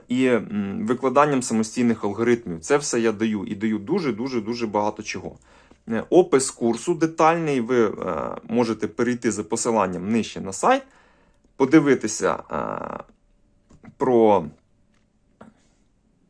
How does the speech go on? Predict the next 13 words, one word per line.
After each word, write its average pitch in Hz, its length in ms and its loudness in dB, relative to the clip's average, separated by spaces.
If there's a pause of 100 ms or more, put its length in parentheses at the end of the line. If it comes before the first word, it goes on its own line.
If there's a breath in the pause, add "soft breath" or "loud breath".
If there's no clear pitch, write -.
(140)
саму 135 320 2
побудову 117 720 0 (120)
цього 185 240 -2
курсу, 196 340 -6
що 147 220 2
ви 110 100 2
там 101 380 -8 (460)
навчитеся, 160 580 0
побачите, 135 560 2
тому 113 260 -4
що 104 280 -6
десять 110 400 -2
годин 139 440 0